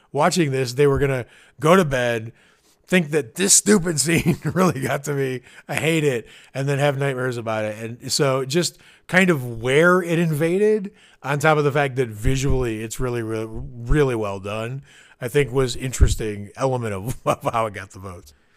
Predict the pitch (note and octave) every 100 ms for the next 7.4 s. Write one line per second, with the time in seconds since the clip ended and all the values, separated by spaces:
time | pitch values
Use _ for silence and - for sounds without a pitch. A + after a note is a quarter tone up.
0 | _ _ _ _ D#3 D3 E3+ D3 F3 F3+
1 | F3 F#3 F3 D#3+ B2+ D3+ E3+ E3+ D#3+ F3
2 | E3 C#3+ D3+ C#3 C3+ B2 B2+ B2+ C3+ B2
3 | A#2+ A2 G#2+ G#2+ A2+ B2 - D3 D3 -
4 | - - C#3 C#3+ C#3 C3+ - A#2+ G#2+ G#2
5 | G#2+ G#2 F#2 - A#2+ C3 D#3+ E3+ - _
6 | _ - A#2 A2 A#2 G#2+ A2 F2+ - F#2
7 | F#2+ C#3 F3 E3+